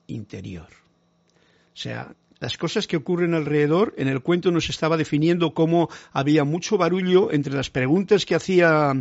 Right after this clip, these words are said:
la gente, sin parar, y las respuestas, unas veces jocosas, otras veces de serio y tal, del maestro. Pero mientras tanto, esta muchacha, que estaba silenciosa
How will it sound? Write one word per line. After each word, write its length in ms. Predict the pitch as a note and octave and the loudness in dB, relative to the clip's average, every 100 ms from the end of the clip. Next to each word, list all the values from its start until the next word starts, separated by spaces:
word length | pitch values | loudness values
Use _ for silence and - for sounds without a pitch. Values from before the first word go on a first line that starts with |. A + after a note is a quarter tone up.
| - - | -6 -4
la 100 | D3+ | 0
gente, 460 | C#3 G#3+ E3+ G#3+ C#4+ _ _ _ _ | 4 2 2 -2 -2 _ _ _ _
sin 240 | - G3 D#3 | -6 -2 0
parar, 400 | E3 F3+ C4+ - _ _ _ - | 4 4 2 -4 _ _ _ -6
y 100 | F#3+ | 4
las 120 | B3 | 4
respuestas, 600 | A3 - F#3 F3 G3 F3+ | 6 2 2 2 0 0
unas 160 | F3+ E3 | 0 0
veces 240 | D#3 E3 | 0 -4
jocosas, 440 | - D3+ G3 G#3 E3+ | -4 -2 -2 -4 -6
otras 180 | D3 | -6
veces 260 | D3 D3+ C#3+ | -4 -4 -2
de 240 | D3 C#3+ | -2 -2
serio 340 | C#3 G#3 G3+ F#3 | 0 0 2 2
y 40 | |
tal, 240 | - A3 B3+ - - | 2 0 0 -16 -4
del 200 | D3 B2+ | -2 0
maestro. 520 | B2 C3 B2 - - - - | -2 -4 -6 -12 -20 -20 0
Pero 160 | G3+ B3 | 6 8
mientras 320 | B3+ A#3 G3 | 6 2 0
tanto, 240 | G3+ F3 | 0 0
esta 220 | E3+ - E3 | -2 0 0
muchacha, 560 | D#3 - B3 - A#3 - _ _ _ | 0 0 0 0 -2 -4 _ _ _
que 120 | - | -10
estaba 240 | - F3 | -4 -4
silenciosa 680 | - D#3 C3 A3 A#3 G3+ | -4 -6 -2 -2 -2 -4